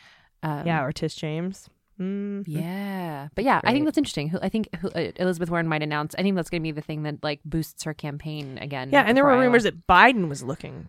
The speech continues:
Speaker 2: to, to pick Stacey Abrams
Speaker 1: Really?
Speaker 2: as a running mate.
Speaker 1: Hmm.
Speaker 2: Interesting.
Speaker 1: Yeah. Be curious
Speaker 2: Um,
Speaker 1: to see.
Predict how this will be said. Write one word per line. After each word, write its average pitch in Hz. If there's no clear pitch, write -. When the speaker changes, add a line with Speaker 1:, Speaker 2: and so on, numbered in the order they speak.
Speaker 2:
to, -
to -
pick -
Stacey -
Abrams -
Speaker 1:
Really? 226
Speaker 2:
as 156
a 156
running 139
mate. 123
Speaker 1:
Hmm. 196
Speaker 2:
Interesting. 147
Speaker 1:
Yeah. 170
Be 185
curious 185
Speaker 2:
Um, 180
Speaker 1:
to 170
see. 175